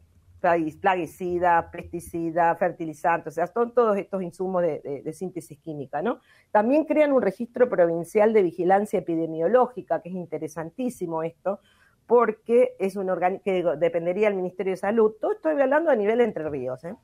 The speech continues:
Y que, em, porque dice que es necesario para conocer la situación real de la población de, en riesgo por los efectos de los productos químicos utilizados,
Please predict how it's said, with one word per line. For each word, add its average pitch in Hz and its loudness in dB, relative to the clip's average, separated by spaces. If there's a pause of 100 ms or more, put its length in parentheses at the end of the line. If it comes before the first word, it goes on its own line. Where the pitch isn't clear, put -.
(580)
Y 180 -12
que, 214 0
em, 170 2 (280)
porque 185 2
dice 208 0
que 226 0
es 226 -2
necesario 233 2
para 180 2
conocer 170 -2
la 185 -2
situación 180 -4
real 208 4
de 214 2
la 170 0
población 165 -2
de, 180 -8
en 165 -10
riesgo 185 -4
por 165 -6
los 156 -2
efectos 165 -8
de 175 -2
los 151 -4
productos 147 -8
químicos 170 -6
utilizados, 151 -2